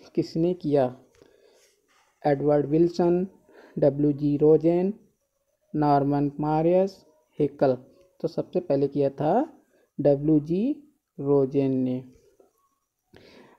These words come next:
अगला क्वेश्चन है हमारा, स्वस्थानीय संरक्षण का उदाहरण कौन सा है?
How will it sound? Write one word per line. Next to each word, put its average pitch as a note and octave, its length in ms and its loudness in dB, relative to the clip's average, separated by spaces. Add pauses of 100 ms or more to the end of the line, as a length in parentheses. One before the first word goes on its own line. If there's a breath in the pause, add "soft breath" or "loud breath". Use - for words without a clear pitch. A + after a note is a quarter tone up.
अगला E3+ 280 2
क्वेश्चन G#3 380 0
है G#3 140 2
हमारा, G3+ 360 0 (1080)
स्वस्थानीय G#3+ 720 4
संरक्षण F3+ 540 2
का G3 220 2
उदाहरण F3 440 2
कौन D#3 280 0
सा C#3 160 -2
है? C3 220 -6